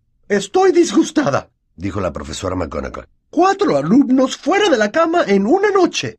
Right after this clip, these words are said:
Nunca había oído una cosa así. Tú, Granger, pensaba que tenías más sentido común. Y en cuanto a ti, Potter, creía que Gryffindor significaba más para ti. Los tres sufrirán castigos. Sí,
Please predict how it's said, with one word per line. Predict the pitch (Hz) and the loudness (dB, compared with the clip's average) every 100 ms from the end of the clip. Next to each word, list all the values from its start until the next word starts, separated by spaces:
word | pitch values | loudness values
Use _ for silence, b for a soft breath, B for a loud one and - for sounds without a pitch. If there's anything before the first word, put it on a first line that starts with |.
| - | -4
Nunca | 381 392 190 - 123 - | 0 2 0 -4 -6 -4
había | 160 165 214 | -2 0 2
oído | 208 311 214 | 4 4 4
una | 233 254 269 | 4 2 2
cosa | 330 - 285 | 0 0 0
así. | 262 - 160 - - | 0 -2 -4 -6 0
Tú, | 427 - - - | 2 2 -4 -2
Granger, | 415 214 165 120 - _ | 0 0 0 -2 -6 _
pensaba | 180 175 349 381 | -2 -2 0 0
que | 269 | 0
tenías | - 240 233 - | 0 2 2 2
más | 349 349 | 0 2
sentido | 349 214 262 349 | 0 2 0 0
común. | 247 202 113 - _ - | 2 2 0 -4 _ -18
Y | 180 175 | -6 -4
en | 208 | -4
cuanto | 220 185 175 185 | -4 -4 -4 -4
a | |
ti, | 185 233 311 - | -2 0 -2 0
Potter, | 285 - 403 - _ - | 0 0 -2 -4 _ -6
creía | 185 180 214 214 | 0 2 2 0
que | 190 | -2
Gryffindor | 160 370 381 381 403 370 | 0 0 2 0 0 -2
significaba | - 180 196 180 175 214 214 | -4 -2 0 0 -2 0 0
más | 247 277 | -2 -4
para | 277 285 | -4 -4
ti. | 277 226 - - | -2 -4 -4 -6
Los | 202 208 - | -2 -2 -4
tres | - 440 381 | -6 -4 -2
sufrirán | - 220 202 208 233 294 | -2 -4 0 2 2 0
castigos. | 320 302 247 151 110 - _ - 156 | -2 -4 -2 -2 -2 -8 _ -4 -2
Sí, | 208 285 370 | 0 2 2